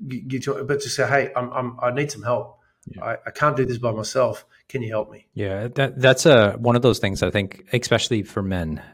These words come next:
Speaker 2: I think it's really
Speaker 1: Yep.
Speaker 2: challenging. And, and that's obviously, I think over the last five years, though, I think more and more focus has been on this. And I think it's starting
Speaker 1: Yeah.
Speaker 2: to make a shift and make a difference.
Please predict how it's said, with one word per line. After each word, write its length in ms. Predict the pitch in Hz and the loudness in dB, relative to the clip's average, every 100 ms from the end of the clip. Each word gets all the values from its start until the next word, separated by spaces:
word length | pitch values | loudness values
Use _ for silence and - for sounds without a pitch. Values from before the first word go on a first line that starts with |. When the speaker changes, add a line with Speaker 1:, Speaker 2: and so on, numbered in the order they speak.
| - | -6
Speaker 2:
I 100 | 92 | -4
think 200 | 98 92 | -2 -6
it's 180 | 87 95 | -6 -2
really 180 | 85 78 | -2 -2
Speaker 1:
Yep. 60 | |
Speaker 2:
challenging. 540 | - 135 95 85 87 87 | -2 0 0 -4 -6 -6
And, 140 | 90 | -8
and 260 | 92 104 98 | -6 -4 0
that's 180 | 110 | 2
obviously, 600 | 147 139 151 - 113 104 - - - - | 4 4 4 2 2 0 -4 -20 -20 -2
I 60 | |
think 160 | 220 320 | -2 2
over 100 | 240 | 2
the 80 | 123 | 4
last 300 | 98 98 - | 4 2 0
five 320 | - - 90 | -2 0 0
years, 380 | 87 87 87 82 | 0 0 0 -2
though, 520 | 82 80 80 80 - - | -4 -4 -4 -8 -12 -10
I 120 | 87 | -6
think 260 | 87 92 92 | -4 -6 -6
more 300 | 95 92 90 | -2 0 0
and 80 | 87 | -4
more 580 | 85 90 87 85 85 - | -6 -4 -2 -4 -6 -10
focus 320 | - 104 98 - | -4 -2 -2 -6
has 120 | 95 | -6
been 200 | - 92 | -4 0
on 260 | 90 104 | 0 0
this. 280 | 113 160 - - | 0 0 -2 -4
And 180 | 101 95 | -6 -4
I 80 | 98 | -6
think 220 | 113 101 | -4 -4
it's 160 | 92 | -4
starting 340 | - 98 98 95 | 0 2 2 0
Speaker 1:
Yeah. 100 | - | -2
Speaker 2:
to 440 | 95 90 90 90 - | -2 0 0 -4 -4
make 320 | 110 104 107 | 0 2 2
a 40 | 107 | -2
shift 340 | - 117 - | 0 -2 -2
and 100 | 87 | -6
make 160 | 95 92 | -6 -6
a 40 | |
difference. 500 | - 80 131 147 - | -8 -6 -6 -6 -10